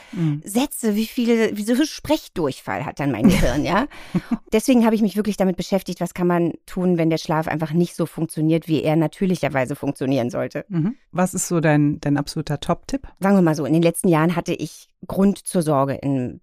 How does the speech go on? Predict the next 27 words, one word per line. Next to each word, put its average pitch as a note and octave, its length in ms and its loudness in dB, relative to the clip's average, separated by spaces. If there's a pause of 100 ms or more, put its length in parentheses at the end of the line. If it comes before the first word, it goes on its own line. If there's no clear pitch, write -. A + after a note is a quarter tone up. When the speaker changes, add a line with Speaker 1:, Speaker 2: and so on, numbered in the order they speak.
Speaker 2:
bestimmten D3 400 -4
Bereichen. E3+ 520 2
Darüber D3+ 320 0
werde D3 120 0
ich D#3 80 -6
bestimmt - 280 -4
irgendwann D3+ 260 2
mal D3 60 2
sprechen. F3+ 420 -2
Aber D#3 200 4
grundsätzlich G3 680 0
ist - 100 -12
es F3 140 -2
so, F3+ 220 2 (340)
dass F3 140 -2
einfach E3 300 -2
ich E3 140 -4
sehr F3+ 180 6
große E3+ 260 0
Sorgen E3+ 380 2
hatte C4 240 0
und B3+ 80 -2
dann F3 80 2
bin E3+ 80 4
ich - 160 -6
wach C#3+ 240 0
geworden, A3+ 580 2